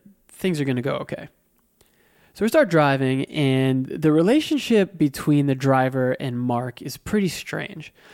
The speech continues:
Like, it's clear that they know each other, um, and the driver is making a bunch of sexual in-, innuendos and, like, making all these ladyboy jokes and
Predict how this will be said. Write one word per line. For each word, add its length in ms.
Like, 160
it's 160
clear 300
that 160
they 120
know 260
each 160
other, 340
um, 640
and 220
the 260
driver 460
is 100
making 560
a 60
bunch 240
of 60
sexual 360
in-, 160
innuendos 800
and, 640
like, 180
making 320
all 80
these 180
ladyboy 500
jokes 400
and 260